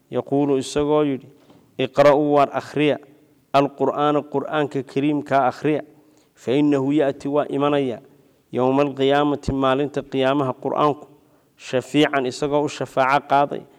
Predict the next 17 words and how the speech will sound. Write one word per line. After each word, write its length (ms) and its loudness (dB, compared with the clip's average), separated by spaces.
liasxaabihi.'" 720 -4
Marka 340 0
adkaarta 580 -2
la 140 2
akhriyo, 460 -6
qur'aanka 680 0
ugu 180 -6
fadli 380 -2
badan. 320 -12
Wax 220 2
la 180 6
akhriyo 400 0
adkaara, 600 0
qur'aanka 340 2
ugu 140 -6
fadli 240 -8
badan. 240 -20